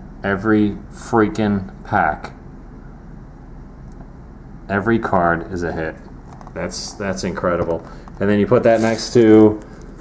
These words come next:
you put, go ahead and put that next to our Upper Deck Ultimate, which are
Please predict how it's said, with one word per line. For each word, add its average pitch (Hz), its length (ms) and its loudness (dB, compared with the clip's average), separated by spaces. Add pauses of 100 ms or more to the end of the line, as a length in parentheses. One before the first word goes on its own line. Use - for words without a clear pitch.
(200)
you 107 100 0
put, 104 160 -2
go 113 120 4
ahead 107 200 6
and 101 100 2
put 117 180 2
that 104 180 0
next 101 340 0
to 104 200 6
our 95 180 2
Upper 104 220 4
Deck 98 200 4
Ultimate, 104 500 2
which 98 260 0
are 92 340 2